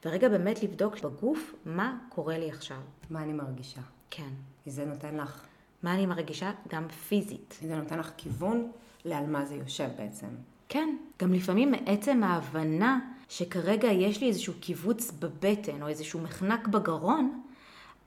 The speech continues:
Speaker 1: אז זה כבר שולח אותי להבנה שהיא אחרת מאשר אם אני רק אסתכל שכלית.
Speaker 2: ודברים נוספים שאנחנו יכולות להיעזר בהם כשאנחנו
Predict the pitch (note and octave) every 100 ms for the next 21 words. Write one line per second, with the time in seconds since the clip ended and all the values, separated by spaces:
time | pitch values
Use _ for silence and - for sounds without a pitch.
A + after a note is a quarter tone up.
0 | _ - F3+ F3+ F3 F3 A#3 D#4 D#4 G#3
1 | F#3 B3 B3+ A#3+ G#3+ G#3+ - D#3+ D#3+ D#3
2 | E3+ A3 - F#3+ - C4 C#4 C4 E3+ E3+
3 | A3+ G#3 D#3+ D#3 D#3+ F3+ - - F#3 F#3+
4 | F#3 - _ - - B2+ D#3+ C3+ - -
5 | - - - _ C3+ C3 C3 C#3 C#3+ D#3
6 | G3 F#3+ - - F#3+ F3 E3 C#3+ C3+ D3
7 | C3+ C3+ - - - C3+ D#3+ D3+ D#3 F3+
8 | D#3 C#3 C3 E3 D#3+ E3 C#3 C3 C3 C3
9 | - D3 C#3+ C#3 C#3 D3 C3 C3+